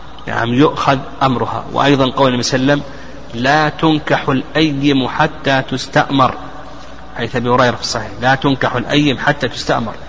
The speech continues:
يعني تشاور، يؤخذ أمرها في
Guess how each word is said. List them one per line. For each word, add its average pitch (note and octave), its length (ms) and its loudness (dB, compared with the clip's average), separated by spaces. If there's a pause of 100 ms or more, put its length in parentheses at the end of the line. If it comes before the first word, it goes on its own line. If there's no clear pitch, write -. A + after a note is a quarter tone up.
يعني B2 160 -2
تشاور، B2+ 540 4 (520)
يؤخذ D3 320 4 (160)
أمرها B2 400 2 (680)
في B2 200 0